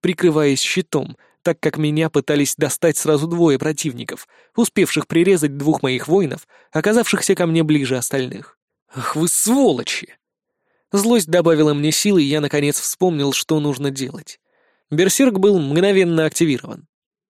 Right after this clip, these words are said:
Очередной удар противника я принял на щит, при этом, однако, контратакуя. Проще говоря, я просто отбил щитом удар,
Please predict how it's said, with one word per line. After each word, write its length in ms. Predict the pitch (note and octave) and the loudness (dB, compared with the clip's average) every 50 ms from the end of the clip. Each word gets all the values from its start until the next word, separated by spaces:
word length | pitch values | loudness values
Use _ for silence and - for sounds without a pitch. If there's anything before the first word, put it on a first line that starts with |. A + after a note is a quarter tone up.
| _ _ | _ _
Очередной 520 | - D#3+ - A3 A#3 C4+ B3 D4+ D4+ C#4 B3 | -6 -2 0 2 2 4 4 4 4 4 4
удар 200 | G#3+ A#3+ A3 - | 4 2 0 2
противника 520 | - F#3 E3+ - G#3+ G3 F#3 D#3+ - D#3 | 0 0 0 2 0 0 0 0 2 2
я 120 | C#3+ C#3 | 2 2
принял 300 | B2+ D3+ D#3+ C#3 C#3 C3 | 2 0 0 0 -2 -4
на 100 | C3+ C3+ | -4 -4
щит, 320 | C3+ - - - A#3+ - - _ _ _ _ _ _ _ _ | -4 -4 0 0 0 -2 -2 _ _ _ _ _ _ _ _
при 160 | - E3+ D3+ | 0 2 2
этом, 220 | D3+ D3 D3+ D3+ | 4 2 2 0
однако, 340 | C#3+ C3+ C3+ D3 C#3+ C3 D3 | -2 -2 -2 -4 -2 -2 -2
контратакуя. 800 | C3 D#3 D3+ C#3+ C3 D3 C#3+ - D#3+ - - D3+ C3 G#2+ - - _ _ _ _ _ _ _ _ _ _ _ - | -2 -2 -2 -2 0 -2 -2 -2 -2 -2 -2 -4 -4 -4 -10 -16 _ _ _ _ _ _ _ _ _ _ _ -2
Проще 320 | - D4+ C#4+ - - - G3 | 2 2 2 2 2 0 2
говоря, 320 | E3+ E3 E3 E3 F3+ F#3 | 2 4 4 4 4 4
я 180 | D#3+ C#3 C#3 B2+ | 4 2 2 2
просто 340 | - D#3+ D#3 - - D3 | 2 0 0 2 0 0
отбил 300 | C#3+ C#3 C#3 D#3 E3 D3 | -2 0 2 0 0 0
щитом 380 | - - - C#3+ - D#3+ D3 C3+ | 0 -2 -4 -2 0 0 0 0
удар, 280 | C3+ C#3 E3 E3+ D3+ | 0 2 2 0 0